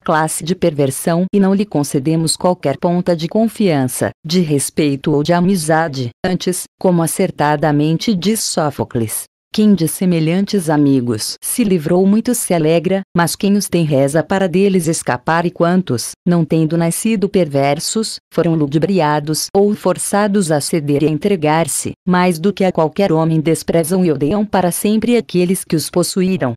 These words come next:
cobrando dura vingança assim que têm hipótese. Na verdade, Cráteas deu morte a Arquilau, seu amante antigo, e Ptolau a Alexandre de Feras já Periandro, o tirano dos Ambraciotas,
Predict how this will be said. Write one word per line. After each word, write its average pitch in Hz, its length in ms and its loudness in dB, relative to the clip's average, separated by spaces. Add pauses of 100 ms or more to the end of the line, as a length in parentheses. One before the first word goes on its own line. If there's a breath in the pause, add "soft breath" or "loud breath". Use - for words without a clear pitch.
(140)
cobrando 180 480 0
dura 160 180 0
vingança 165 600 0
assim 175 280 -2
que 175 140 0
têm 202 180 0
hipótese. 131 640 -4 (540)
Na 170 120 2
verdade, 143 720 0 (180)
Cráteas 160 560 0
deu 143 160 2
morte 151 460 0
a 160 60 2
Arquilau, 143 560 -2 (140)
seu 180 300 0
amante 180 420 2
antigo, 156 520 0 (120)
e 185 120 0
Ptolau 170 520 2
a 170 120 2
Alexandre 170 640 0
de 151 160 0
Feras 147 440 0
já 170 200 0
Periandro, 156 580 0 (160)
o 196 60 2
tirano 160 480 0
dos 147 180 -2
Ambraciotas, 156 1160 0